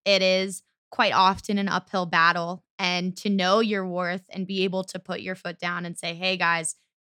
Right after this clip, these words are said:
this is the worth I'm bringing. This is the things I'm bringing to the table. This is my experience. These are my connections.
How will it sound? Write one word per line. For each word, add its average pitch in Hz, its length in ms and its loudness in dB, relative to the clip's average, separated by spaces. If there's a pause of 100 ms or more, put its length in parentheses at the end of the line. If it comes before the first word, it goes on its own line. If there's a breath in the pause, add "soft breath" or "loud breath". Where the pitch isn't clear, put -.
this 196 220 0
is 190 160 -2
the 185 100 -2
worth 175 300 -2
I'm 170 120 -6
bringing. 170 360 -6
This 170 240 -4
is 170 140 -8
the 185 100 -6
things 180 280 -6
I'm 180 140 -6
bringing 175 240 -8
to - 100 -16
the 175 100 -6
table. 170 360 -8
This 170 240 -8
is 180 140 -10
my 175 100 -4
experience. 202 600 -8
These 185 180 -6
are 175 80 -2
my 170 140 -4
connections. 185 640 -4